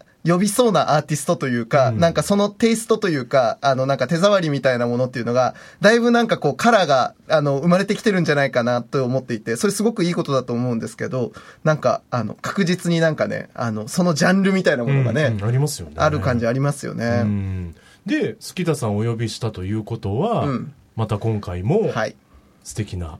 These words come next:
Speaker 1: そうなんです。
Speaker 2: ええ。
Speaker 1: はい。今回もね、あの、実はあの、二月六日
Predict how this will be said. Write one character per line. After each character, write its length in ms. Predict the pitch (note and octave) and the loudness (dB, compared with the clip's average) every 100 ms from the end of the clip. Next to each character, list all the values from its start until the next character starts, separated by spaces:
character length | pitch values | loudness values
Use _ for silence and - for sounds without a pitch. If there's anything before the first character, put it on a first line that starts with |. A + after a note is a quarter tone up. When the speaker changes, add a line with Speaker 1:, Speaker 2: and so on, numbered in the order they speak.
| - | -8
Speaker 1:
そ 180 | - C#3 | -4 -2
う 20 | |
な 120 | G#2+ | -2
ん 60 | - | -6
で 140 | - | -4
す。 80 | G2+ | -4
Speaker 2:
え 160 | G2 | -4
え。 40 | D#2+ - | -6 -14
Speaker 1:
は 200 | B2 G#2+ | -10 -10
い。 80 | F#2 - - - - - | -10 -18 -20 -18 -18 -2
今 160 | F#3+ D#3+ | 0 4
回 160 | C#3+ | 2
も 100 | C3+ | 2
ね、 260 | D#3 F3 E3+ | 2 2 2
あ 100 | E3 | 2
の、 220 | D3+ D3+ | 2 2
実 240 | D3 C#3+ G3 | 0 2 4
は 160 | D3+ | 4
あ 40 | C3+ | 4
の、 120 | C#3 | 2
二 160 | F#3 C4+ | 2 2
月 500 | C4 - D3 B2+ - | 0 -2 -2 -2 -4
六 260 | C#3+ D#3+ D#3+ | -2 0 0
日 320 | - D3+ | 2 2